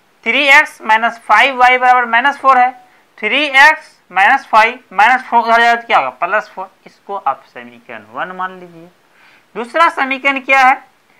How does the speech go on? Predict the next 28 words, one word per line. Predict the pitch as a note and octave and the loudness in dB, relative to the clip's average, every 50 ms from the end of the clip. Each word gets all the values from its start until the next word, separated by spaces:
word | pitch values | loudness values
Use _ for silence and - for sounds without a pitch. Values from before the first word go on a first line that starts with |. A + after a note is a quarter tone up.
| _ _ _ _ - | _ _ _ _ -12
नाइन | D3 D#3 F#3 G#3 A#3+ C#4+ D#4+ E4 D4 | -4 0 2 4 4 4 4 2 2
एक्स | D4 D4+ D#4 D4+ - - _ - | 2 2 2 0 -4 -16 _ -12
टू | C4+ C#4 D4+ D4 | -8 -6 -2 2
वाई | C#4+ C#4+ C#4+ D4 D#4 | 4 4 4 4 2
प्लस | D4+ - A#3 G#3 F#3+ - - C#3+ | -2 -8 -6 -6 -6 -6 -8 -14
वन, | A#2+ B2 - _ _ _ _ _ _ _ _ _ - | -14 -14 -16 _ _ _ _ _ _ _ _ _ -6
वाई | G#3+ G#3+ G#3+ A3+ C#4 D#4+ D#4 | 2 4 4 6 6 4 0
को | D#4 A4 | -2 -4
इधर | G#4+ C4+ A3+ A3+ A3 | -4 0 0 0 0
कर | A3+ - D#3+ D3 | 0 -4 -4 -6
लेते | C3+ A#2 A2 - B2+ | -6 -14 -16 -16 -10
हैं, | B2+ C#3+ | -4 -2
वाई | E3 F#3+ A#3+ | -2 -2 -2
को | B3 B3+ | -4 -8
इधर | C4 B3 B3+ C4+ C4+ | -10 -8 -8 -8 -8
की | B3 A#3+ | -8 -12
जैसे | G#3+ G#3 G#3+ - B3+ B3 | -12 -12 -12 -12 -14 -16
कीजिएगा | - A3 F#3 F3+ E3+ E3+ | -14 -12 -12 -10 -10 -10
तो | E3 D#3 | -10 -10
नाइन | D3+ D3+ E3 F#3 A3 B3+ - - | -6 0 2 2 2 0 -2 -6
एक्स | F#4 F#4+ C4+ B3+ - _ _ _ _ _ _ _ _ _ _ - | -4 -4 -6 -6 -8 _ _ _ _ _ _ _ _ _ _ -10
टू | A#3+ B3 | -6 -2
वाई | A#3 A#3+ A#3+ B3 | 2 2 2 2
इधर | A3+ A3+ A3 | 2 0 2
आएगा | A3 A3 G#3+ G3+ F#3+ F#3 F3+ | 4 4 6 6 4 4 0
तो | F3+ - | -4 -2
क्या | G3 F#3+ D#3+ | 0 0 0
होगा, | C#3 A#2+ A2 G#2+ G#2 | 0 -2 -6 -12 -16